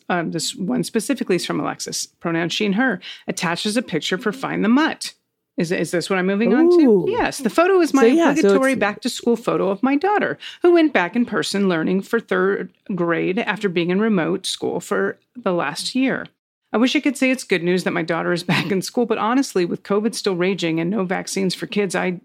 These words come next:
Speaker 1: honestly wish our state, Massachusetts, was offering remote learning again,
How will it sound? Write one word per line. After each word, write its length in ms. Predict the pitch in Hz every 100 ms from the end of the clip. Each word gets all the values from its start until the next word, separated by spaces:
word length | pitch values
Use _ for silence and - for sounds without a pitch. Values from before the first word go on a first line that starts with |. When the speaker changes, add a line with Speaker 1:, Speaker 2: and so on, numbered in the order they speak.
| _
Speaker 1:
honestly 400 | - 196 202 214
wish 280 | 185 185 - -
our 220 | 175 190
state, 460 | - 269 233 208 -
Massachusetts, 760 | 160 160 208 196 254 - 151 - _ _ _ -
was 120 | -
offering 440 | 180 190 240 226 208
remote 360 | 196 240 311
learning 280 | 269 202 180
again, 420 | 151 160 175 202